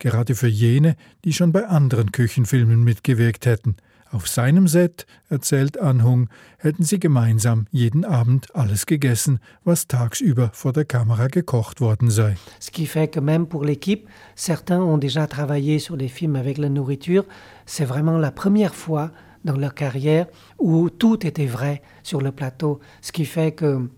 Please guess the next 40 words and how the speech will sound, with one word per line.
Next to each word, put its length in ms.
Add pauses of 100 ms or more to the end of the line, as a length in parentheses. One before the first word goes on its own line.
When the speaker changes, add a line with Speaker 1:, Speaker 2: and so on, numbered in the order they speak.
Speaker 2:
après 300
la 120
journée 320
de, 140
de 180
tournage, 640 (280)
tout 120
ce 100
qu'on 140
a 80
cuisiné 560
pour 340
la, 300 (300)
pour 140
le 80
film, 420 (280)
eh 100
bien, 420
l'équipe 440
le 80
mangeait, 600
euh, 300 (500)
pour 140
le 120
dîner. 380 (560)
Speaker 1:
Alle 280
Gerichte 380
des 160
Films 360 (100)
hat 300
der 220
Sternekoch 720
Pierre 320
Gagnère 560
entworfen 580
und 260
Probe 340
gekocht. 500 (380)
Am 160
Set 420